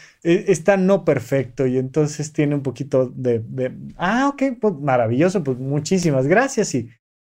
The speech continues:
y ya, vas con la persona que corta el cabello. Pero en una ciudad, en un país como el nuestro, en un mundo tan globalizado como este, necesitas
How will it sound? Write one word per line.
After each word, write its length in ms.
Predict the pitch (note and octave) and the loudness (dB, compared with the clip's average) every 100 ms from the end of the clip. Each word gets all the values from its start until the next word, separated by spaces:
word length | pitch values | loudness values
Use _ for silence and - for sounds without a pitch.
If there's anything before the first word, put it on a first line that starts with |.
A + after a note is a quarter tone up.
| _ _ _ _ _ | _ _ _ _ _
y 120 | E3 | -2
ya, 420 | D3+ A3+ G#3+ - _ _ _ _ | 2 2 0 -8 _ _ _ _
vas 300 | D#3+ G3 G#3 | 0 0 0
con 180 | - G#3 | 0 2
la 140 | F3+ F3 | 2 0
persona 480 | C#3 C#3 E3+ E3+ | -4 -2 -4 -2
que 160 | E3 C3 | -6 -4
corta 320 | D#3+ D#3 D#3 | -4 -2 -4
el 100 | D#3 | -4
cabello. 440 | C#3 B2+ C#3 C3+ - _ _ _ _ _ - - _ | -6 -6 -6 -8 -20 _ _ _ _ _ -20 -20 _
Pero 180 | D3 D3+ | 2 4
en 100 | F3 | 6
una 180 | A3 A#3 | 4 2
ciudad, 560 | - E3+ C#3 A#2 - _ _ _ _ _ _ _ _ - | 0 0 0 -4 -8 _ _ _ _ _ _ _ _ -4
en 140 | B2+ | 2
un 160 | E3+ F#3+ | 4 4
país 460 | F3+ C3 D3+ E3 | 2 4 2 0
como 240 | - D3+ B2+ | -4 -4 -2
el 120 | A2+ | -2
nuestro, 540 | A#2+ A2+ - - A#2 - _ _ _ _ _ _ _ - | -2 -2 -8 -16 -20 -20 _ _ _ _ _ _ _ -4
en 120 | A#2+ | 2
un 320 | E3+ F3+ F3 | 4 4 6
mundo 640 | F#3+ A#3 B3 A3 E3 D#3+ | 6 6 6 4 4 2
tan 180 | C#3+ B2+ | -2 0
globalizado 680 | B2+ B2+ A#2 A2+ C#3+ D3+ D#3 | 0 0 -2 0 2 0 0
como 260 | A#2+ A#2 | -4 -2
este, 400 | A2 - A#2 A#2 - _ _ _ _ _ _ D#3+ | -2 -6 -12 -14 -16 _ _ _ _ _ _ -2
necesitas 960 | D#3 D#3 D3+ G#3 G3+ C3+ C#3+ - - | 0 0 -2 -2 -2 -2 -2 -6 -12